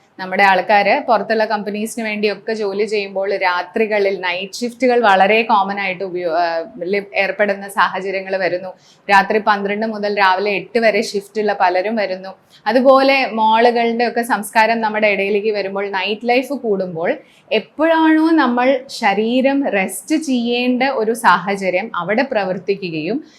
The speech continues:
അതുപോലെ എന്നിട്ട് രാവിലെ കിടന്നുറങ്ങുന്ന ഒരു സ-, ഒരു, ഒരു സംസ്കാരം വരുമ്പോൾ, അത് വളരെ കാര്യമായിട്ട് നമ്മൾ നിരീക്ഷിക്കേണ്ട ഒരു കാര്യം കൂടിയാണെന്നാണ് നമുക്ക് പറയാനുള്ളത്.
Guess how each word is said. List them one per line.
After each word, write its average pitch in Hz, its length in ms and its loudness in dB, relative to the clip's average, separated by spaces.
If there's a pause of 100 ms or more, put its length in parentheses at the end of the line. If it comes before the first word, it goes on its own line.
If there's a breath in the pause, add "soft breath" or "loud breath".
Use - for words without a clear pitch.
(140 loud breath)
അതുപോലെ 285 500 4
എന്നിട്ട് 269 400 4
രാവിലെ 254 640 4
കിടന്നുറങ്ങുന്ന 233 760 0
ഒരു 240 220 -4
സ-, 240 140 -2
ഒരു, 226 180 0
ഒരു 226 180 0
സംസ്കാരം 220 680 -2
വരുമ്പോൾ, 185 420 -2 (360 soft breath)
അത് 214 220 2 (360)
വളരെ 208 520 4 (380)
കാര്യമായിട്ട് 233 800 4
നമ്മൾ 220 260 -6
നിരീക്ഷിക്കേണ്ട 226 920 -2 (140)
ഒരു 208 200 0
കാര്യം 196 400 2
കൂടിയാണെന്നാണ് 185 800 -6
നമുക്ക് 180 360 -10
പറയാനുള്ളത്. 165 640 -4